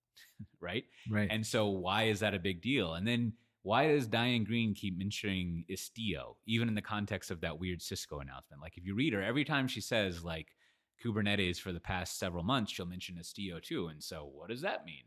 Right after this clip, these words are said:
Speaker 1: right? And I don't really know what the answer is, but I feel like if you do a little bit of digging, you could figure out, like, uh,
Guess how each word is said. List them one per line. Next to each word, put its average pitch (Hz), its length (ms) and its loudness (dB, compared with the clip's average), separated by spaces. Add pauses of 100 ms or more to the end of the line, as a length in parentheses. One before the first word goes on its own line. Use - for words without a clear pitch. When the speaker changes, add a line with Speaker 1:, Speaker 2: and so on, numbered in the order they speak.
(140)
Speaker 1:
right? 127 180 4
And 120 200 4 (280)
I 127 60 6
don't 151 120 6
really 123 180 4
know 113 80 4
what 101 100 2
the 107 140 0
answer 117 200 -2
is, 85 120 -4
but 98 100 -2
I 98 80 2
feel 123 240 -2
like 90 260 -4 (360)
if 104 140 -8
you 107 80 -2
do 113 160 2
a 110 40 2
little 110 180 2
bit 98 160 0
of 82 120 -6
digging, 104 380 0
you 90 120 -4
could 98 140 -6
figure 98 320 -2
out, 87 280 -2
like, 80 240 -10 (560)
uh, 78 640 -6